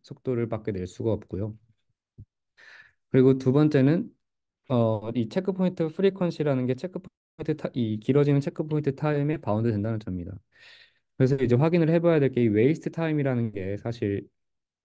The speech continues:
뭐 체크포인팅을 하는 데뿐만 아니라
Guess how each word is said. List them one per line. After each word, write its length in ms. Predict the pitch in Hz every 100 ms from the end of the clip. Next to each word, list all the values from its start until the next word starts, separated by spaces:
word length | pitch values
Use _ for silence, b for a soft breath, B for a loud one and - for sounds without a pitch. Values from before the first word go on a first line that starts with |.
| _ _
뭐 180 | 101 98
체크포인팅을 800 | 123 151 170 - 165 156 156 143
하는 240 | 156 160
데뿐만 880 | 151 147 143 135 131 - 170 180 175
아니라 380 | 110 95 110 196